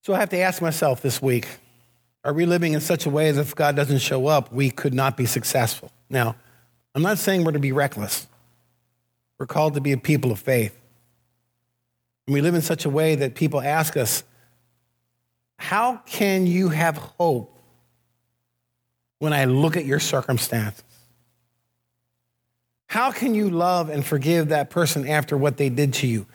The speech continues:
Our, our hope and love should be that dramatic according to the Spirit that people ask us why we have this. Now, last week, we began with this principle. We'll put it on the screen again.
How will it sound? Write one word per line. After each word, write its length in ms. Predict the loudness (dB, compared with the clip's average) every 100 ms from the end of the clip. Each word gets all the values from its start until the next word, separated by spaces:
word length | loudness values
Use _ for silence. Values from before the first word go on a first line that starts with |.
| -20 -8
Our, 180 | -2 2
our 140 | 2
hope 360 | 0 0 0 2
and 200 | 0 2
love 180 | 2 0
should 160 | 0
be 140 | 0 0
that 500 | 2 0 0 -2 -2
dramatic 560 | 0 2 2 2 0
according 460 | -4 -2 0 2 2
to 60 | 0
the 100 | -2
Spirit 440 | -2 0 0 0 -14 -16 -6
that 140 | -2
people 300 | 0 2 0 -2 -6
ask 340 | -2 0 0 0
us 160 | 0
why 440 | 0 0 0 0 2
we 240 | 2 0
have 380 | 0 -4 -4 -4
this. 360 | -6 -6 -12 -20 _ _ _ _ _ _ _ _ _ _ _ _ _ _ _ _ _ _ _ _ _ _ -8
Now, 80 | -2
last 280 | 0 0 2
week, 240 | 0 0
we 120 | 0
began 280 | 0 2 2
with 80 | 2
this 160 | -2 0
principle. 480 | 0 0 0 0
We'll 220 | -2 -6 -2
put 160 | 2
it 40 | 2
on 80 |
the 60 | 0
screen 320 | -2 0 0
again. 340 | 2 2 0